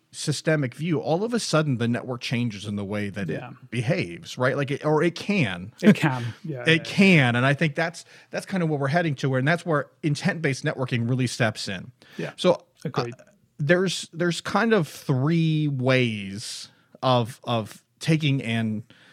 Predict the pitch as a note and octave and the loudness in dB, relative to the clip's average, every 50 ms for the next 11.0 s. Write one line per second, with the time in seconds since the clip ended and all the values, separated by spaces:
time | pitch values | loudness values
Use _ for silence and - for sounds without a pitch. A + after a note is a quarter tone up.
0 | - - - _ _ - - A2 G#2+ G2+ F#2+ F#2 E2 - - - - - - D#3 | -20 -20 -20 _ _ -6 -2 -2 -2 -2 -4 -6 -8 -10 -8 -8 -6 0 2 2
1 | D3+ - - - D3+ C#3 C3 B2 A#2 A#2 A2+ - C3+ A#2+ - - G#2+ G#2+ - - | 2 2 0 0 2 2 4 4 2 0 0 0 -2 -2 -2 -4 -6 -6 -4 -6
2 | G#2+ F#2+ C#2+ G2 - - G2+ G2 G2 - - - - - - C3+ C#3 D3 D3+ F3+ | -6 -6 -6 -8 -8 -8 -8 -8 -8 -12 -16 -20 -14 -4 0 2 2 4 6 8
3 | F3+ F3+ F#3 G#3+ G3+ - - E3 D3+ - E3 D#3 - F3 E3+ D#3 C#3+ B2+ C#3 B2 | 8 10 8 8 6 6 4 4 4 6 6 6 6 6 4 4 4 4 4 4
4 | C#3 C3 B2+ A#2+ A2 G#2 A2+ A2+ A2 A2 G#2+ G#2 - A#2 G#2 G2 - - G#2+ G2+ | 4 4 4 4 4 4 4 2 2 2 0 -2 0 0 0 0 0 -2 -2 0
5 | G2+ - D#3+ E3+ D3+ G#2 - C3 A#2 G#2+ A#2+ D3+ D3+ C3 - - F#3+ E3 - F3 | 2 4 6 6 6 4 2 0 0 4 4 4 4 4 6 6 6 6 8 6
6 | D#3+ D#3 - C#3 - D#3 C#3 C3 - A#3+ A3+ - G#2+ A3+ G#3 - - F#3 F#3+ F3+ | 6 6 6 6 6 6 6 6 6 6 6 6 8 6 6 6 8 8 8 10
7 | E3 D3+ D3 C#3+ C#3+ C#3 C#3+ F3 F3+ C#3+ D#3 E3+ C#3+ C#3+ F3 F3 D3+ B2 A2 D#3 | 10 10 8 8 8 6 6 4 2 0 -2 0 4 6 6 4 4 2 -4 -2
8 | D3 D#3+ E3 D#3+ F3 E3 D#3 D#3 D3+ - C#3+ C#3 C3+ C3 C3 C3 B2 C3 C3 B2+ | 2 4 4 6 6 6 6 4 6 6 6 8 8 6 4 4 2 4 4 4
9 | A#2+ A#2+ A#2 A#2 A#2 A2+ G#2 A#2 A2+ A2+ A2+ A2+ A#2 A2+ G#2+ G#2+ A#2+ A#2 A2+ A#2+ | 4 4 4 2 2 2 0 0 0 2 2 0 0 -2 -2 -2 -2 0 2 4
10 | C3 B2 G#2+ - D#3 D#3 D#3 - - C#3+ - - - F3 D#3+ - - - F3+ E3+ | 2 4 2 2 0 0 -2 -4 -6 -6 -2 4 6 6 6 6 4 0 0 0